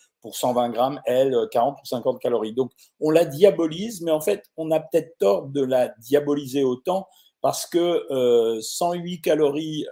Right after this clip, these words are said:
euh, pour une banane de cent vingt grammes, parce que c'est, c'était, pardon, je, j'ai oublié de vous dire, c'était quatre-vingt-dix calories pour cent grammes, c'est-à-dire quand même le double de certains fruits, c'est quand même pas non plus la cata essentielle.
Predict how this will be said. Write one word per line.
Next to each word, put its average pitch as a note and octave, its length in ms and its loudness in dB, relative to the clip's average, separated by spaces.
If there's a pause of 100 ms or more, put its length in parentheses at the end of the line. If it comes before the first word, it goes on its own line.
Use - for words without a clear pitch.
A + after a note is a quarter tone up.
euh, A2+ 120 -4 (120)
pour B2+ 160 -6
une C#3 120 -8
banane C3+ 480 -2
de B2 100 -4
cent C3 240 -4
vingt B2 160 -4
grammes, D3 300 -2
parce D3 120 -16
que C3 120 -12
c'est, B2+ 240 -4 (180)
c'était, C#3 260 -4
pardon, B2+ 340 2
je, A#2+ 260 -14
j'ai G#2+ 140 -8
oublié B2 220 -6
de A#2+ 60 -12
vous B2+ 80 -8
dire, B2+ 160 -2
c'était - 160 -10
quatre-vingt-dix C3+ 480 -4
calories B2+ 380 0
pour - 180 -20
cent B2+ 160 -10
grammes, C#3+ 300 0 (240)
c'est-à-dire - 260 -4
quand C3+ 120 0
même C#3 200 -2
le B2+ 120 -2
double C3+ 300 -10
de C#3+ 80 -6
certains C3 380 -2
fruits, F3 300 -8 (180)
c'est - 180 -4
quand E3+ 140 2
même E3+ 260 -2
pas G#3+ 160 -2
non F3+ 380 -2
plus G3 320 -8
la E3 180 4
cata E3+ 560 -4
essentielle. C#3+ 800 -2